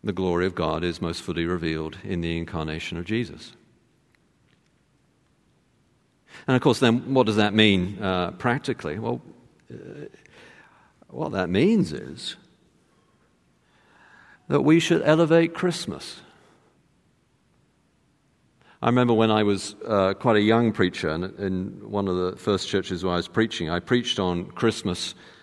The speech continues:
and talked, I think I was preaching on John chapter one, verse fourteen, and talking about the glory of Christmas. And I remember some, uh, deacon came up to me afterwards and said, "Yes, Pastor, of course, but the real glory's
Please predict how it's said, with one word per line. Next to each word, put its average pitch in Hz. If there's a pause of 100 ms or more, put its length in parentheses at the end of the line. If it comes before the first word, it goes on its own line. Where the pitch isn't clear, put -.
(120)
and 85
talked, -
I 101
think 117
I 98
was 85
preaching 92
on 85
John 90
chapter 90
one, 87
verse 82
fourteen, 90
and 82
talking 92
about 82
the 95
glory 95
of 80
Christmas. 104
And 90
I 95
remember 107
some, 98 (480)
uh, 92
deacon 110
came 101
up 101
to -
me 92
afterwards 98
and 90
said, 117
"Yes, 165
Pastor, 98
of 110
course, 147
but -
the 120
real 175
glory's 101